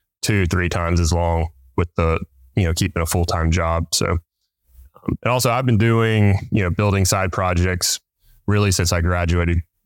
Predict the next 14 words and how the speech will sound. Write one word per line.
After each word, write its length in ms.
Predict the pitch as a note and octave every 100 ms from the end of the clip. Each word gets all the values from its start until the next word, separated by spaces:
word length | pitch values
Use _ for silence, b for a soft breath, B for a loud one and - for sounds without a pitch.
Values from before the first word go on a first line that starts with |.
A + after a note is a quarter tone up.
| -
you 100 | F#2
know, 100 | E2
college. 580 | F2+ E2 E2+ E2+ - -
I've 160 | F2+ - _ _ _ _ _ _ -
built 240 | F#2+ F2+ - _ _ A2+
different 480 | G2+ F2+ F#2 F2+ -
tools, 380 | G2+ F#2 F#2
apps 580 | F2+ F2+ F2+ - - - -
for 100 | G2+
the 80 | F2+
last 340 | F#2 F#2 - -
ten 240 | G2 F2
plus 320 | - E2+ -
years. 480 | F#2 F2+ F2+ F2 -